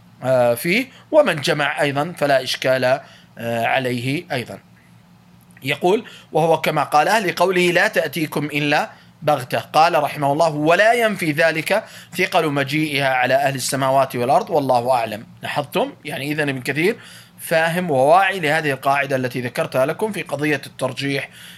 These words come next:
آه، فيما يجوز فيه الترجيح ويجوز فيه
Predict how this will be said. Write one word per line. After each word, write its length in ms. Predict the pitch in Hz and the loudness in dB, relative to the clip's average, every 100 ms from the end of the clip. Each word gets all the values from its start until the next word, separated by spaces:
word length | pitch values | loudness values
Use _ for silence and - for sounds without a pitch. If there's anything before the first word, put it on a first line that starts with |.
| - | -14
آه، 380 | 190 127 127 123 | -4 -2 0 0
فيما 600 | 120 - 160 156 147 147 160 | -4 -4 -2 0 0 -2 -2
يجوز 440 | 143 135 190 165 | -2 0 2 0
فيه 240 | 143 139 | -2 -2
الترجيح 600 | 131 - 123 120 139 - | -2 -4 -4 -4 -6 -4
ويجوز 480 | 123 120 120 143 127 | -2 -2 -2 -4 -2
فيه 480 | 120 135 127 131 | -4 -2 -2 -2